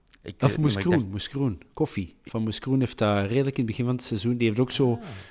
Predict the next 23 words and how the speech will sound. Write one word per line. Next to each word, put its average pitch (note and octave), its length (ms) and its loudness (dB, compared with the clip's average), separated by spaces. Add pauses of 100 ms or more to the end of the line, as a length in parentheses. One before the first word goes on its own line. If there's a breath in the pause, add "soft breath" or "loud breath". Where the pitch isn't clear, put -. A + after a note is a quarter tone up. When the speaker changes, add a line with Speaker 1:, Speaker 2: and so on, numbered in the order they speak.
(140 loud breath)
Speaker 2:
denk A2 320 0
drie A#2+ 280 2
of C3+ 80 0
vier C#3+ 260 0
penalties C3+ 540 0
toen D#3 440 -4
en B2+ 120 -4
hij A#2 80 2
heeft A#2+ 200 0
er - 180 -8
twee C#3 260 4
of A#2+ 100 0
drie B2 300 2
gehouden A#2 440 2
en A#2+ 60 0
de A2+ 60 2
laatste A#2 340 -2
zat A2 160 -2
er - 60 -12
uiteindelijk A2 440 -2
dan G2 140 -6
toch A2 180 -4
in. F#2 120 -4